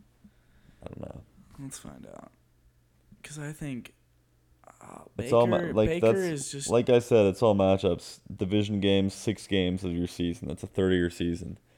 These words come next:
Speaker 1: And the Colts get four free wins in Houston and Jacksonville.
Speaker 2: Oh, they go to New England this week.
Speaker 1: Right. Toss up.
Speaker 2: And then Detroit. And then Baltimore by Baltimore. Jesus Christ.
Speaker 1: Yeah.
Speaker 2: Oh, boy. And then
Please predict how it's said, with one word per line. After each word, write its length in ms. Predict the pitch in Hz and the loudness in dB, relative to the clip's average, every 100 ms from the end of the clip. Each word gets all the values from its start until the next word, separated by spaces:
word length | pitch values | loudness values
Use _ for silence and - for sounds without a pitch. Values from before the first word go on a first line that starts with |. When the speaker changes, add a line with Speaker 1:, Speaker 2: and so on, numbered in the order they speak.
| _ _ _ | _ _ _
Speaker 1:
And 140 | - 92 | -6 -6
the 40 | |
Colts 320 | 87 107 95 | -2 -2 0
get 180 | - - | -2 -4
four 240 | - 90 90 | -2 0 2
free 220 | - 87 | 0 -2
wins 360 | 82 85 78 - | 0 -2 -4 -10
in 80 | 90 | -10
Houston 360 | 95 87 71 | -8 -8 -8
and 100 | 67 | -8
Jacksonville. 680 | - 62 - - 95 - 104 | -4 -4 -4 -10 -10 -10 -8
Speaker 2:
Oh, 140 | 113 120 | -8 -6
they 140 | 117 | -6
go 160 | 120 123 | -6 -6
to 400 | - - 165 156 | -6 -6 -4 -2
New 200 | 147 120 | -2 -4
England 540 | 113 120 110 101 - - | -6 -8 -8 -12 -14 -16
this 200 | 113 - | -18 -16
week. 320 | - - - | -18 -18 -14
Speaker 1:
Right. 340 | - 50 - - _ _ - | -8 -4 -4 -8 _ _ -8
Toss 300 | 98 92 - | -4 -4 -4
up. 40 | |
Speaker 2:
And 100 | 131 | -2
then 160 | 151 143 | 0 0
Detroit. 600 | 117 - 127 110 101 98 - - - - _ _ _ _ _ _ _ _ _ _ _ _ _ _ - | -2 -4 -4 -2 -4 -8 -14 -20 -20 -20 _ _ _ _ _ _ _ _ _ _ _ _ _ _ -16
And 100 | 113 | -10
then 140 | 113 | -8
Baltimore 680 | 110 113 123 135 147 147 139 | -2 2 2 0 -4 -4 -4
by 420 | 117 117 120 117 | -2 0 0 0
Baltimore. 640 | 113 107 104 101 104 107 - | -2 -4 -6 -8 -12 -14 -16
Jesus 600 | - 120 107 - - - - | -16 -14 -14 -14 -16 -18 -16
Christ. 760 | - - - - - - - _ _ _ - | -20 -18 -20 -20 -20 -20 -20 _ _ _ -12
Speaker 1:
Yeah. 200 | - - _ _ _ _ 131 | -10 -10 _ _ _ _ -8
Speaker 2:
Oh, 100 | 139 | -8
boy. 460 | 110 113 113 104 139 143 | -4 -4 -4 -8 -12 -14
And 80 | 110 | -12
then 300 | 110 110 107 | -10 -10 -12